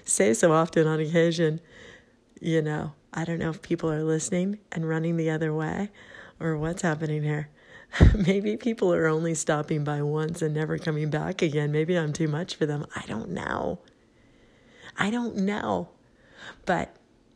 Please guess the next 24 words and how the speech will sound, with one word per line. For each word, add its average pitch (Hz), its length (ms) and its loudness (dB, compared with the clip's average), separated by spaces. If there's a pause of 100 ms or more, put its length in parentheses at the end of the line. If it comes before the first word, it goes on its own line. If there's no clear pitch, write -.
(120)
all 165 140 0
I 170 80 0
can 170 180 -4
do 160 140 -2
is 156 140 -4
be 165 160 -2
me. 151 240 -4
So 151 220 -4
thank 170 300 0
you, 190 120 2
Gigi. 165 400 4
Thank 156 300 -2
you 165 60 0
so 165 280 -2
very 165 220 0
much 160 240 -4
for 175 100 -2
your 165 180 0
support 160 420 -2
and 160 80 -2
encouragement. 160 720 -2 (520)
I 170 100 -4
love 156 340 -4
you 139 200 -2